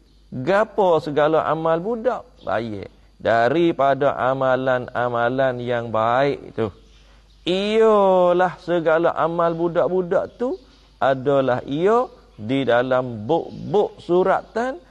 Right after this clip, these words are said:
di dalam buku-buku catatan amalan-amalan dua ibu bapaknya. Dua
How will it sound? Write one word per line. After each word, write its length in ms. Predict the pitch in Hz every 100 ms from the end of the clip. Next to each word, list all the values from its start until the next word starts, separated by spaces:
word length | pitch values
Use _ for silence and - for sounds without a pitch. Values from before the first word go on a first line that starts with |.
| _ _
di 160 | 139
dalam 320 | 151 143 160 147
buku-buku 880 | 156 185 - 190 180 190 170 185
catatan 720 | 180 175 170 175 98 - 185 170
amalan-amalan 1400 | 139 165 165 160 160 165 185 - 151 160 156 151 165 254
dua 480 | 214 185 185 196 175
ibu 400 | 175 175 170 175
bapaknya. 800 | 165 165 - 170 - - 131 156 147 139 131 139 160
Dua 320 | 123 113 113